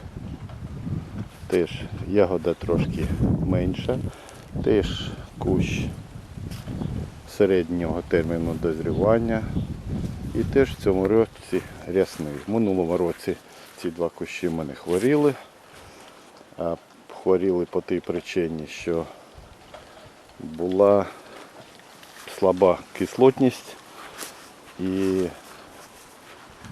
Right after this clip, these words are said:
кущ хворів на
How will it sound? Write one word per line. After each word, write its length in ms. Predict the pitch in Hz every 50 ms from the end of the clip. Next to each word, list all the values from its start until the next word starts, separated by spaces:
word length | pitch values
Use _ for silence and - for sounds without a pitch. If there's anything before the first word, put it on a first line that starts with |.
| - - -
кущ 400 | - - 117 123 120 - - -
хворів 600 | - - - 87 92 92 87 101 107 113 110 101 92 - - - - - - - - - - - - 90
на 320 | 92 98 101 98 98